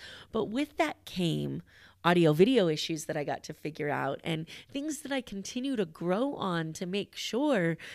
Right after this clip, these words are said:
that I'm producing m-,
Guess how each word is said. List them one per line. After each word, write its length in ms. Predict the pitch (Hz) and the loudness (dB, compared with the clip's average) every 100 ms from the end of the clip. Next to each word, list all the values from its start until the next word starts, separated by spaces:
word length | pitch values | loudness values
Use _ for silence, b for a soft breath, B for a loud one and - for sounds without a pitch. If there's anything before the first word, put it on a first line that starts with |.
| B B | B B
that 280 | 196 190 180 | 0 2 0
I'm 300 | - 196 208 | 0 0 0
producing 960 | 190 - 165 - 240 - - 180 170 165 B B B _ - | -4 -4 -4 0 0 0 -2 -2 -2 -4 B B B _ -14
m-, 120 | 170 | -12